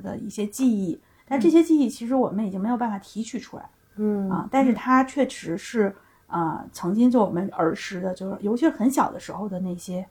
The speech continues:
Speaker 1: 啊，就是记忆的片段、记忆的碎片。啊，就是我，我有，我有一个朋友，就是他常常梦到，梦到水，啊，
Speaker 2: 嗯。
Speaker 1: 就是大洪水。啊，但那后来就是他说他小的时候，他跟我说，就是他很小的时候，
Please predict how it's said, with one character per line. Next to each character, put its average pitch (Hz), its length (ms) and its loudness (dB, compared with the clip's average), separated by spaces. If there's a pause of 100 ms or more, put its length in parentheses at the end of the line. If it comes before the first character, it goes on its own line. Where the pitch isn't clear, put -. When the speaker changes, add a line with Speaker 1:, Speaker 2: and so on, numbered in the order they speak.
(200)
Speaker 1:
啊， 202 360 -10
就 202 120 -8
是 - 100 -12
记 233 220 -2
忆 220 40 2
的 202 120 0
片 - 280 0
段、 233 280 2
记 240 120 -4
忆 226 60 0
的 233 80 -4
碎 262 200 -4
片。 262 280 -2 (680)
啊， 185 260 -2 (120)
就 302 140 0
是 311 80 10
我， 269 280 12
我 254 100 8
有， 311 140 10
我 254 120 6
有 311 100 10
一 196 120 4
个 175 80 0
朋 175 280 -4
友， 226 140 4
就 220 80 0
是 214 80 2
他 226 140 0
常 214 180 4
常 220 240 6 (360)
梦 220 120 4
到， 214 300 8
梦 240 120 2
到 208 140 2
水， - 400 -8 (280)
啊， - 60 -20
Speaker 2:
嗯。 226 220 4
Speaker 1:
就 233 80 6
是 240 40 6
大 - 200 0
洪 190 240 2
水。 - 300 -8 (480)
啊， 190 260 2
但 247 140 6
那 247 200 6
后 233 180 -2
来 214 260 4
就 247 140 0
是 214 180 2
他 214 240 -6
说 220 160 0
他 226 180 -6
小 233 280 -6
的 196 100 -6
时 196 100 -12
候， 190 140 -4
他 190 160 -4
跟 196 100 -6
我 185 140 -6
说， 185 140 -8
就 202 100 -4
是 196 100 -6 (400)
他 247 60 2
很 247 100 6
小 262 180 2
的 - 140 -6
时 190 140 -12
候， 190 320 -2